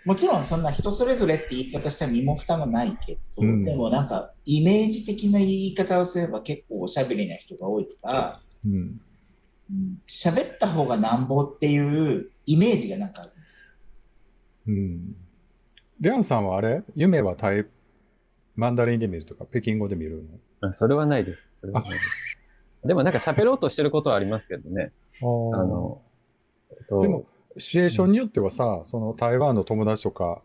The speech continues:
Speaker 2: か-、恋人が出てきてたら、台湾、台湾の言葉になるのかなとか思ったり。
Speaker 3: そうですね。それはまあありますけどね。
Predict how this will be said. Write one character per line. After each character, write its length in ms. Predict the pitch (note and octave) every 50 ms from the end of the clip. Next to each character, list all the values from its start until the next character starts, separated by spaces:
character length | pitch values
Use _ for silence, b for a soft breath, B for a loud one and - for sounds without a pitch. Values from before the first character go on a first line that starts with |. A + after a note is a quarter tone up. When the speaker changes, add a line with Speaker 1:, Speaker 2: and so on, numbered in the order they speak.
| _ _ -
Speaker 2:
か-、 100 | - B2+ -
恋 240 | - A2+ A2 G#2 G#2
人 100 | A2 G#2
が 100 | G#2+ G2
出 120 | G#2+ G#2
て 100 | - A2
き 80 | - -
て 100 | - G#2
た 120 | - D#2+
ら、 80 | F2 A2 G2+ E2+ D#2 - _ _ b b b b b b b b b b b _ _ -
台 220 | - A#2 G#2+ G#2+
湾、 300 | G#2 G#2+ G#2 G#2 G#2+ - _ _ _ _ _
台 220 | - A2+ G#2+ G#2 G#2
湾 240 | A#2 A2+ G#2+ F#2+
の 200 | F2 E2 D#2+ G2+ - _ -
言 180 | F2+ - F#2 E2
葉 100 | E2+ E2
に 200 | E2 E2 D#2+ E2
な 80 | E2+
る 100 | F2 F#2+
の 100 | G2 E2
か 120 | - - D#2+
な 100 | E2 E2 E2+ -
と 80 | -
か 140 | - - - - - - - - - -
思 100 | F#2+ F2+
っ 20 |
た 60 | E2
り。 20 | D#2+
Speaker 3:
そ 160 | - D#3 C#3
う 40 | F2
で 140 | F2+ F2 F2+
す 60 | -
ね。 100 | F#2 F#2
そ 140 | - - B2
れ 80 | C#3
は 260 | D3+ E3 D#3+ D3+ D3 C#3
ま 120 | D3 C#3
あ 60 | A#2 F2+
あ 60 | F2
り 60 | F2+
ま 140 | F#2 F#2 F#2
す 100 | - -
け 80 | -
ど 320 | - - - - F2+ F2+ F2
ね。 120 | E2+ -